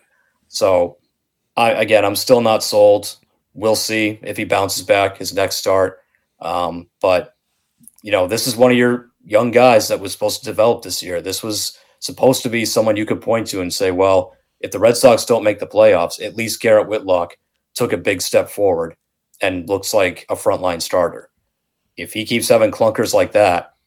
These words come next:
that's another thing that you won't be able to count on. You won't be able to say later on in the year, and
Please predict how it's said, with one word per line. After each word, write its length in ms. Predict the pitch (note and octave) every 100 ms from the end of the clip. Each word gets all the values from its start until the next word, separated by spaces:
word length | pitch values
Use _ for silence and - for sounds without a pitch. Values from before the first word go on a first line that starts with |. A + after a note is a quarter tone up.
| _ -
that's 180 | F#2+ -
another 300 | F#2+ G2 F#2+
thing 220 | F2+ E2+
that 120 | F2
you 80 | E2+
won't 200 | F2+ E2+
be 60 | F#2
able 120 | F2+
to 100 | E2+
count 300 | G2 F2+ F2
on. 240 | E2+ D#2+
You 80 | F2+
won't 160 | F#2 F2+
be 60 |
able 120 | F2+
to 60 | F2
say 400 | - F#2 E2+ E2 _ _ _ -
later 280 | G2 F2+ F2+
on 120 | E2+
in 40 |
the 80 | E2
year, 300 | F2 E2+ - _ _ _
and 340 | E2 E2+ E2